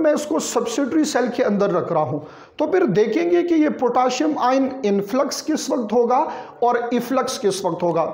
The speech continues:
तवज्जो बिल्कुल इधर रहे, ये जो guard cell है इसको zoom करके लिखूँगा और सारे का सारा प्रोसेस जो है वो इस guard और potassium का exchange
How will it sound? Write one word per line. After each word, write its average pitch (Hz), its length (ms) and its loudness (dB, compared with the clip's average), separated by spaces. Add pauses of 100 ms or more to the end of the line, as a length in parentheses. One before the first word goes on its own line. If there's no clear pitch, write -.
तवज्जो 294 340 2
बिल्कुल 320 400 0
इधर 220 240 4
रहे, 196 280 2 (440)
ये 233 260 2
जो 339 140 0 (200)
guard 214 260 2
cell 294 340 0
है 294 160 2 (440)
इसको 330 380 2
zoom 240 320 0
करके 254 380 2
लिखूँगा 190 500 0 (600)
और 285 140 4
सारे 202 380 0
का - 140 0
सारा 302 280 2
प्रोसेस 240 760 0
जो 220 120 2
है 170 240 0 (380)
वो 269 100 4
इस 277 160 0 (180)
guard 220 380 2
और 277 240 4 (100)
potassium 254 520 0
का 254 180 0 (100)
exchange 247 460 -2